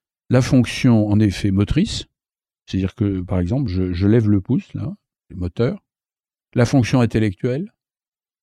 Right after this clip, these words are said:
euh, par exemple, j'ai décidé de lever le pouce. La fonction émotionnelle, j'ai des satisfactions, je suis triste, et cetera. Ou, hein.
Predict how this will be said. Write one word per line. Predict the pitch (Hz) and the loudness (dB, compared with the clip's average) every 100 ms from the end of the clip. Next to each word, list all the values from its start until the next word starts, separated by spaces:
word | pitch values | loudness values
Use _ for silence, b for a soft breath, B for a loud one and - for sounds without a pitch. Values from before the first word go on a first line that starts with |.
| _ _ _ _ _ _ _ _ 104 | _ _ _ _ _ _ _ _ 0
euh, | 101 | 0
par | 95 107 | 2 0
exemple, | 107 | 2
j'ai | 101 | 2
décidé | 110 107 120 107 | 2 0 -2 -2
de | 98 | -2
lever | 95 92 | -2 -2
le | |
pouce. | 92 120 180 _ _ _ _ - | -2 -4 -4 _ _ _ _ -2
La | 107 | 0
fonction | 120 151 127 - 135 | 4 2 2 2 4
émotionnelle, | 127 127 113 123 113 117 165 202 _ _ _ _ _ _ _ _ | 6 4 4 2 2 2 0 -4 _ _ _ _ _ _ _ _
j'ai | - 107 | -2 0
des | 107 | 0
satisfactions, | - 107 - - 110 - 123 | -2 -4 -4 -6 -8 -4 -4
je | 117 | -4
suis | - 104 | -6 -8
triste, | 95 117 - | -4 -4 -6
et | 95 | -10
cetera. | - 101 - 98 131 | -8 -10 -8 -6 -6
Ou, | |
hein. | 95 | -8